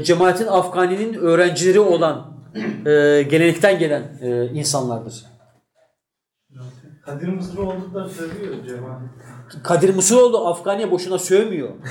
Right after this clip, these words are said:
Speaker 1: <laughs> Afga-, e, Ali Şeriat'e boşuna sövmüyor. O farkında yani.
Speaker 2: Evet.
Speaker 1: Tehlikenin farkında olduğu için Kadir Mısıroğlu sövüyor. Şevket Eygi tehlikenin farkında olduğu için sövüyor.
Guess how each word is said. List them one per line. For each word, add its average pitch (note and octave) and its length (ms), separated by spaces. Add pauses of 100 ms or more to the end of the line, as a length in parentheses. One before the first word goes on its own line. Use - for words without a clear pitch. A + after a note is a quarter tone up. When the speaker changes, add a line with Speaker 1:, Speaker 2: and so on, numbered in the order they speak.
(140)
Speaker 1:
<laughs> - 320
Afga-, E3+ 520
e, E3 160
Ali F3 180
Şeriat'e G3 360
boşuna F3+ 260
sövmüyor. G#3 320
O - 40
farkında E3+ 400
yani. D3+ 280 (320)
Speaker 2:
Evet. - 120 (540)
Speaker 1:
Tehlikenin E3 400
farkında F3+ 420
olduğu F#3 160
için G#3+ 200
Kadir D#3 220
Mısıroğlu B2+ 400
sövüyor. G2+ 340 (880)
Şevket F3 420
Eygi F3+ 200
tehlikenin F3+ 420
farkında F3+ 380
olduğu F3+ 140
için G3+ 200
sövüyor. A#2+ 360